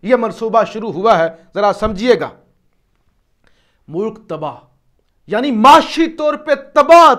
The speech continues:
तबाह से भी कोई बड़ा लफ्ज होता तो मैं वो इस्तेमाल करता। बेड़ा गर्क हो गया मुल्क का, दो सौ सत्तर से डॉलर क्रॉस कर गया। वो जो कहता था ना कि दो सौ से नीचे लेके आऊंगा,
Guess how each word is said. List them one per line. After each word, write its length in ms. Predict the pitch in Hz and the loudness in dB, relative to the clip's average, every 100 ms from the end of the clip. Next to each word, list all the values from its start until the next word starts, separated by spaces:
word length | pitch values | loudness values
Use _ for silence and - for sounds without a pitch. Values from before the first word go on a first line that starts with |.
| 240 | 0
तबाह 360 | 277 311 330 | 0 2 2
से 180 | 330 302 | 0 -6
भी 100 | 294 | -12
कोई 140 | 269 233 | -14 -4
बड़ा 200 | 269 294 | -2 0
लफ्ज 280 | 294 254 233 | -2 -4 -6
होता 300 | 247 285 294 - - | 0 2 2 -2 -16
तो 80 | - | -2
मैं 120 | 277 | 2
वो 200 | 320 381 359 | 4 6 4
इस्तेमाल 460 | - 277 220 190 | 2 -2 0 0
करता। 300 | 175 156 - 151 _ _ - | -2 -12 -14 -20 _ _ -20
बेड़ा 480 | 160 240 254 277 311 | 0 6 8 8 6
गर्क 480 | 208 165 208 226 - | 4 4 4 4 2
हो 120 | 220 | -4
गया 200 | 180 196 | -2 -2
मुल्क 260 | 170 175 196 | -2 -8 -4
का, 100 | 208 | -4
दो 200 | 151 151 | -4 -8
सौ 100 | 175 - | -12 -16
सत्तर 320 | 185 - 233 | -16 -10 -10
से 280 | - 143 - _ - | -10 -14 -16 _ -14
डॉलर 360 | 127 180 202 254 | -2 0 0 -4
क्रॉस 480 | - 175 175 208 - | -4 2 4 2 -4
कर 200 | 160 127 | -12 -10
गया। 140 | 143 | -10
वो 120 | 147 | -12
जो 80 | 143 | -14
कहता 320 | 139 196 196 - | -10 -8 -6 -6
था 120 | 165 | -6
ना 120 | 247 - - _ | -8 -8 -18 _
कि 80 | 214 | -10
दो 380 | 147 170 277 330 | -4 0 2 2
सौ 180 | 302 | -2
से 140 | 233 220 | -4 -6
नीचे 320 | 180 185 220 | -8 -8 -8
लेके 300 | 175 151 135 | -6 -10 -12
आऊंगा, 280 | 127 151 117 | -14 -14 -18